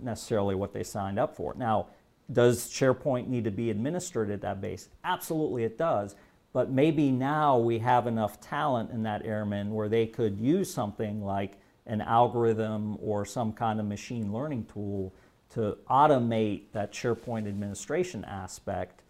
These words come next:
and then free them up to do the DevOps full time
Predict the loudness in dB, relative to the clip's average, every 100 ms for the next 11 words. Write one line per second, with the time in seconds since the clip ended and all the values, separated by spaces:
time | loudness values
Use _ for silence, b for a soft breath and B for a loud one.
0 | b b b b -2 2 2 -2 0 2
1 | 6 4 4 2 0 -2 -10 -6 -2 0
2 | 0 -2 -2 -4 -6 b b b 2 6
3 | 6 6 6 4 -2 -16 -18 _ _ 0
4 | 0 0 -6 -4 -2 -4 -6